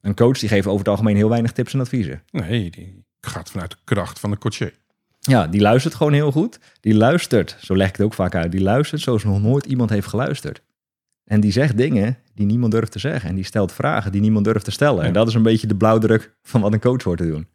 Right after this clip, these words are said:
Speaker 2: En wat maakt jou tot een goede coach?
Speaker 1: Eh, precies dit, wat ik
Speaker 2: Ja?
Speaker 1: net zeg. Ja.
Speaker 2: Ja?
Speaker 1: Ja, ja, ik ben in staat om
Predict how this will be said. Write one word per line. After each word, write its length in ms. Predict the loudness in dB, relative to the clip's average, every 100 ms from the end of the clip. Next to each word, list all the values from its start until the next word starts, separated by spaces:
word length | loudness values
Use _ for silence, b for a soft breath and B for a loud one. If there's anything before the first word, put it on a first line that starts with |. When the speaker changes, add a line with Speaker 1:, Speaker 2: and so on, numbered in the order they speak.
| _ 0
Speaker 2:
En 160 | 2
wat 120 | 4
maakt 160 | 2 2
jou 220 | 0 0 -4
tot 160 | -10
een 60 | -10
goede 200 | -10 -8
coach? 360 | -6 -10 -14 _ _ _ _ _ _ _ _ _
Speaker 1:
Eh, 120 | -6 -6
precies 260 | -6 -6 -2
dit, 280 | -4 -6 -10
wat 80 | -2
ik 80 | 0
Speaker 2:
Ja? 60 |
Speaker 1:
net 100 | 0
zeg. 340 | -4 -6 -8 _ -2
Ja. 360 | 0 0 -4 _ -6
Speaker 2:
Ja? 260 | -6 -6 -12 _ -4
Speaker 1:
Ja, 160 | 2
ja, 180 | 2 2
ik 180 | 0 0
ben 140 | -2
in 140 | 0 -2
staat 500 | 0 0 0 -4 -6
om 400 | -2 2 2